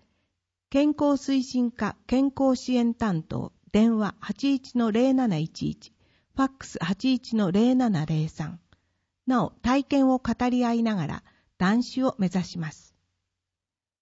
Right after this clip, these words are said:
心配事相談、行政相談。六日月曜日、二十一日火曜日。場所、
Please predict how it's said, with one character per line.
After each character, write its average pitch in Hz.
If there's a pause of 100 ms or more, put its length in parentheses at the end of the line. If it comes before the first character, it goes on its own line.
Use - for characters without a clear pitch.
(400)
心 294
配 294
事 277
相 240
談、 151
行 214
政 220
相 156
談。 80 (1300)
六 269
日 269
月 247
曜 202
日、 156 (160)
二 269
十 254
一 175
日 165
火 185
曜 180
日。 - (300)
場 196
所、 208